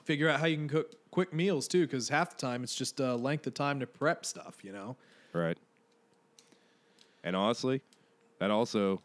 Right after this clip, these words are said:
Speaker 2: introduces, you know what, buy pre-prep food. You're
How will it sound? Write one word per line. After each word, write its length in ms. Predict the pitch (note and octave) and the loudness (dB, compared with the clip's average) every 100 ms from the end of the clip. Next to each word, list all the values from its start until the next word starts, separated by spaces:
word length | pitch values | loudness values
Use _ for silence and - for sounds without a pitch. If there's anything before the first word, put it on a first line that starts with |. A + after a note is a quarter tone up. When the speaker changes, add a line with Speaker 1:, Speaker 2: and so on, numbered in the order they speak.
| - | -6
Speaker 2:
introduces, 720 | F#2 - F2 F#2+ F2+ G2 - | -6 -4 -2 -2 -2 -4 -4
you 60 | F2 | -2
know 120 | G#2 | 0
what, 160 | A2+ - | 0 -2
buy 180 | G2 A2 | -2 -2
pre-prep 580 | - A2+ G#2+ A2 A2 - | -2 -2 -2 -2 -4 -2
food. 300 | A2+ A#2 - _ - _ _ - | -2 -2 -4 _ -20 _ _ -12
You're 200 | E2 E2 | -6 -4